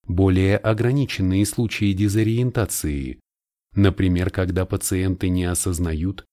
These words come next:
что у них парализована какая-то из конечностей. Анозагнозия. Однако, в отличие от случаев у Уолли и Гордона, эти формы дезориентации являются результатом структурных повреждений в определенных областях мозга.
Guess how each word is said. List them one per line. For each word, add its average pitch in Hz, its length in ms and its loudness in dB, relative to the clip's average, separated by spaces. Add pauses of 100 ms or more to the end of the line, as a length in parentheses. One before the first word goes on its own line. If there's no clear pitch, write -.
(260)
что - 240 2
у 107 100 6
них 120 240 0
парализована 110 800 2
какая-то 95 580 0
из 104 220 -4
конечностей. 90 920 -4 (680)
Анозагнозия. 98 1160 0 (680)
Однако, 87 560 0
в 85 80 0
отличие 98 600 0
от 101 220 -2
случаев 101 600 -2
у 92 220 -2
Уолли 90 300 0
и 87 100 2
Гордона, 104 640 0 (300)
эти 113 240 0
формы 139 340 0
дезориентации 117 960 0
являются 101 720 2
результатом 104 600 0
структурных 104 680 -2
повреждений 104 680 0
в 104 80 0
определенных 107 760 0
областях 90 580 -2
мозга. 90 440 -4